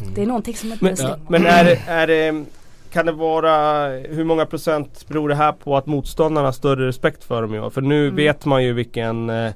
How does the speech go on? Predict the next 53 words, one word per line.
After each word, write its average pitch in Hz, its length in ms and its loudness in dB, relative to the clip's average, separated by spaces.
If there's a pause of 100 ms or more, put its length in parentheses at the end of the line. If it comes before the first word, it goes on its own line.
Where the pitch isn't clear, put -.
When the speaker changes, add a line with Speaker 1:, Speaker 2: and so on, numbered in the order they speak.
(400)
Speaker 3:
eh, - 260 -14
liksom 120 240 -8
utmaning 117 560 -2
man 113 140 -4
har 127 200 0
när 113 100 -4
man 104 100 -6
ska - 140 -10
möta 113 480 -4
den 107 140 -8
där 104 160 -6
offensiven, 110 800 -10
och 110 60 -4
att - 140 -10
man, 107 240 -4 (720)
alla 131 320 -2
motståndare 123 560 -2
måste 117 320 -4
ju 120 60 0
ändå 107 200 -4
tänka 107 380 -10
sig: 110 160 -10
"Vi 113 80 -8
ska 120 160 -4
inte 120 220 -4
bjuda 110 320 -4
på - 100 -6
de 110 120 -4
här 104 220 -8
och 107 60 -8
de 107 120 -8
här 104 220 -6
ytorna", 110 520 -4
och 110 140 -4
sen 113 180 2
går 110 80 8
man 110 180 6
in 110 240 0
och 107 60 -2
så 123 120 -2
blir 120 300 0
det, 110 200 0 (340)
eh, 110 280 0
en 120 80 -2
följd 120 420 0
att 107 200 -8
matcherna 117 500 -4
blir 110 220 0
lite 107 200 -4
mer 113 180 0
låsta 120 720 2
och 101 240 -8
tillknäppta, 120 800 -4